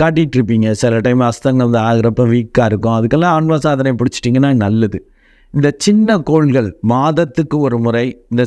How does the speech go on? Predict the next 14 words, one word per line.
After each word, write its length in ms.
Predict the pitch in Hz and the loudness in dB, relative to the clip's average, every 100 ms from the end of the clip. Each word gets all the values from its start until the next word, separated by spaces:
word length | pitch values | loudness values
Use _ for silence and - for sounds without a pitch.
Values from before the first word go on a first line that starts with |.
| 131 | -2
சந்திரன்லாம் 540 | 143 156 147 143 160 | -2 0 -2 0 0
ரெண்டே 320 | 131 127 147 | -2 -2 -2
கால் 220 | 143 147 139 | 0 0 0
நாளுக்கே 400 | 135 127 143 139 | -2 -2 -2 0
மாறும். 460 | 113 107 110 110 - _ _ _ | 0 -2 -2 -4 -10 _ _ _
அதெல்லாம் 360 | 139 160 185 208 | -2 0 2 2
வந்து 220 | 175 190 | 0 0
மாத 400 | 151 151 190 190 | 0 0 2 2
அறிவுறுத்தல்ல 760 | 135 143 147 147 127 120 113 110 113 | 2 0 0 0 0 2 0 0 -2
பார்த்துக்கங்க. 800 | 110 117 101 98 110 165 196 123 | -2 -2 -2 0 0 0 -2 0
இந்த 220 | 123 120 | 2 0
ஆண்டு 640 | 107 127 165 202 202 190 | 0 0 2 2 2 0
அறிவுறுத்தல் 840 | 135 135 165 147 139 113 123 107 - | 0 0 0 0 -2 0 0 0 -2
அப்படிங்கிறத 760 | 110 107 110 104 90 98 127 | -2 2 2 2 0 0 -2